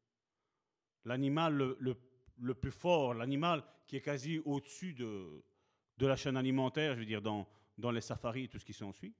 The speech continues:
ben là, il est vulnérable. Et là, le peuple, le peuple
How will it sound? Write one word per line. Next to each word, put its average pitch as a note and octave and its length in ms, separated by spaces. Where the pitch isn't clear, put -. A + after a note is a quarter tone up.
ben F#2 140
là, B2 120
il E3+ 120
est B2+ 40
vulnérable. G2 640
Et C3+ 100
là, G3+ 140
le G3+ 100
peuple, F3 340
le D3+ 140
peuple D3+ 540